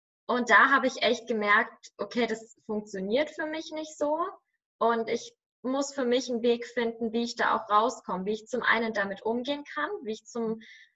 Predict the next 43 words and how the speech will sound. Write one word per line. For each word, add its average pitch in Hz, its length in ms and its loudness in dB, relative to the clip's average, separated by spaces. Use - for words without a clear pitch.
ja, 233 120 6
anderen 247 420 2
mir 247 220 2
auch 220 80 0
die 220 160 -6
Zeit 269 340 4
irgendwie 214 460 -2
geben 202 280 -4
kann, 226 240 -2
um 294 180 2
herauszufinden, 214 1000 -2
was 202 180 0
mache 254 240 0
ich - 80 -10
denn 208 260 -4
als - 220 -4
nächstes? 208 600 -4
Weil 185 140 -2
für 208 140 -10
mich 240 240 -2
war 233 120 2
es 226 180 -2
keine 233 280 0
Option, 214 580 -4
jetzt 240 280 2
einfach 233 600 4
irgendwie 226 400 0
ad 226 180 2
hoc 233 140 -4
zu - 120 -16
sagen, 214 360 4
ich 208 220 -6
kündige 277 720 0
und 233 200 -2
gehe 247 140 2
vielleicht 233 520 2
vom 220 320 -2
einen 240 240 2
Übel 233 300 0
ins - 240 -4
nächste 247 480 -4
wieder 185 300 0
rein, 208 360 0